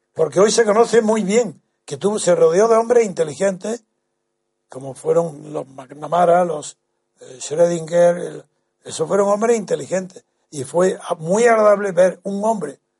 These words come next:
como Kennedy, John Kennedy, educado por un padre amigo de la mafia, que había comprado a la ofa, a los sindicatos de transporte, que hace, eh, presidente a uno de sus hijos, y luego está a punto de hacer al segundo,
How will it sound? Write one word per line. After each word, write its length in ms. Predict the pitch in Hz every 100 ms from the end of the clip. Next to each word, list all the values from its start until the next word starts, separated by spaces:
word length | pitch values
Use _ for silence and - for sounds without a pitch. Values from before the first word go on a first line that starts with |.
| _ -
como 560 | 147 143 147 147 143 _ _
Kennedy, 500 | - 196 185 196 262 -
John 220 | 139 165
Kennedy, 440 | 160 190 180 196 - _ _ _ _ _ -
educado 680 | 165 143 143 208 185 147 _ _
por 140 | 156
un 140 | 156 151
padre 440 | 196 196 143 120 _ _ -
amigo 360 | 151 165 185
de 60 | 190
la 100 | 190
mafia, 420 | 202 190 190 226 - _ _ _ -
que 100 | 147
había 240 | 160 185
comprado 640 | 185 175 151 190 196 185
a 60 | 180
la 220 | 175 165 _ _ _ -
ofa, 420 | 208 208 - 202
a 40 |
los 200 | 175 147 -
sindicatos 760 | 175 151 151 190 190 190 185
de 160 | - 180
transporte, 640 | 170 - 202 185 220 220 _ _
que 120 | -
hace, 400 | - 208 175 165 _ _ _ _ -
eh, 220 | 165 156
presidente 640 | - 175 151 170 196 185 156
a 60 |
uno 180 | 165 175
de 100 | 175
sus 220 | 170 175
hijos, 320 | 202 190 233 - _ _ _ -
y 140 | 156
luego 220 | 156 170
está 160 | 156 170
a 40 |
punto 320 | 165 180 160 160
de 100 | 147
hacer 240 | 127 170
al 120 | 165
segundo, 500 | - 185 190 180 -